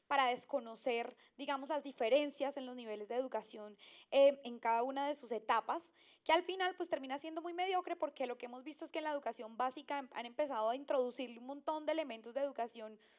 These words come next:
superior sin que se agoten los elementos a profundidad de educación básica y media, y al final, entonces, tenemos estudiantes en la educación superior que no han tenido,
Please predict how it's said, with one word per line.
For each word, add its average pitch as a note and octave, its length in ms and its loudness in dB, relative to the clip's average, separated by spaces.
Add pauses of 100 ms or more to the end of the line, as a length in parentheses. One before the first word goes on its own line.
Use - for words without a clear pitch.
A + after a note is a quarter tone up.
(120)
superior A#3+ 500 -4
sin E4 380 -4
que C4 120 -2
se B3+ 120 -4
agoten B3 420 0
los A3+ 120 -10
elementos G#3+ 580 -8 (220)
a D4 120 6
profundidad A#3 520 -2
de G3+ 80 -2
educación A#3+ 420 -10
básica A3+ 340 -6
y C#4+ 60 -8
media, C#4+ 400 -4 (480)
y F#4 280 6 (140)
al E4 140 2
final, E4+ 300 -2
entonces, B3 340 -14
tenemos C4 320 -6
estudiantes C#4+ 340 -6
en D4+ 80 -4
la C#4+ 80 -2
educación C#4 380 -4
superior C#4+ 400 -4
que C4 100 -10
no G#3+ 120 -12
han G#3 120 -16
tenido, C#4+ 560 -6